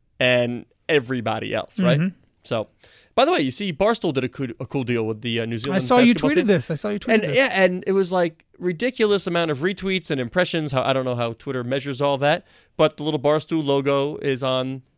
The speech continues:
Speaker 1: the New Zealand Breakers, by the part owned by Barstool Big Cat,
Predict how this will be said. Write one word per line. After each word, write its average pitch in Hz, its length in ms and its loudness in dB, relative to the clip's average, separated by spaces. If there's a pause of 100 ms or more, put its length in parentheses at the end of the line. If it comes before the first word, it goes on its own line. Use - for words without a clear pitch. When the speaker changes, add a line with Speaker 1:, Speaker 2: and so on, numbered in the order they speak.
(120)
Speaker 1:
the 127 120 -8
New 127 120 -2
Zealand 131 300 -2
Breakers, 123 480 -4 (180)
by 135 100 2
the 127 60 0
part 151 240 2
owned 143 240 2
by 127 480 2 (180)
Barstool 147 720 0
Big 139 260 0
Cat, 165 340 2